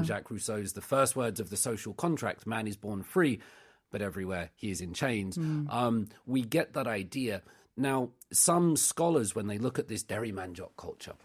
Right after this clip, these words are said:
Speaker 1: they would suggest that it's a result not just of technology, not just of social criticism, as I suggested, but it also results from burnout society.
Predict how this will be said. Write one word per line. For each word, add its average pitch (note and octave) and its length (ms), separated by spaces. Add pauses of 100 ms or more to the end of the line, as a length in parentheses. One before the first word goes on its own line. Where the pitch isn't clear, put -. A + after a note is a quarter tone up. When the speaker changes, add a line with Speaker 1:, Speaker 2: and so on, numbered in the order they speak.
(880)
Speaker 1:
they A#2+ 220
would C3 220
suggest C3 600
that A#2 240
it's B2+ 260
a C3+ 60
result B2+ 340
not C#3+ 180
just - 220
of D3+ 100
technology, F#2+ 800
not B2+ 240
just C3+ 240
of C3 120
social B2 340
criticism, A2+ 580
as F#2 320
I G#2 120
suggested, F#2 600 (420)
but B2+ 140
it B2+ 100
also D3+ 360
results A#2+ 720
from G#2+ 540 (640)
burnout B2+ 440
society. E2+ 640